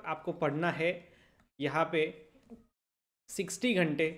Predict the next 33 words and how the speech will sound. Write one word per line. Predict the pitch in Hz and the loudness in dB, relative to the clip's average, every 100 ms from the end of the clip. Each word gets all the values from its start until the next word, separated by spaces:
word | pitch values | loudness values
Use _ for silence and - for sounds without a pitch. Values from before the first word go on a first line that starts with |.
| - - | -12 -8
ठीक | 190 | 0
है, | 214 180 | 2 0
साठ | - 175 202 | 0 2 2
घंटे | 170 170 170 | 2 4 4
आपको | 165 160 | 4 0
पढ़ना | 147 139 | 0 -2
है | 165 | -2
और | 156 | -2
ये | 151 | -2
साठ | 147 147 147 | -2 -2 -2
घंटे | 143 135 160 | -2 -2 -2
तय | 156 151 | 0 0
करेंगे | 147 143 151 | 0 0 -2
कि | 160 165 | -2 0
आपको | 139 - | -2 -4
नाइंटी | 143 135 135 135 | -2 0 0 0
above | 139 135 135 | 0 0 -2
परसेंटेज | 127 139 131 143 135 - | -4 -4 -2 -2 -4 -10
आएंगे। | - 107 107 - _ _ _ _ _ _ _ 165 | -18 -18 -18 -20 _ _ _ _ _ _ _ -2
क्योंकि | 165 | 2
अब | 160 156 | 2 2
तक | 220 220 - | -2 -2 -6
आपने | 147 180 | -6 -2
जो | 196 | 0
पढ़ाई | 196 151 165 | 0 0 -2
की | 175 196 | -4 -4
है | 202 | -2
वो | 208 | 0
एकदम | 190 139 208 185 | -2 -2 -4 -2
बढ़िया | 143 139 156 | -2 -2 -4
है, | 117 120 - - _ _ - | -6 -14 -20 -20 _ _ -8
लेकिन | 135 185 | -6 -6
अब | - 165 185 147 - - | -4 0 2 0 -6 -16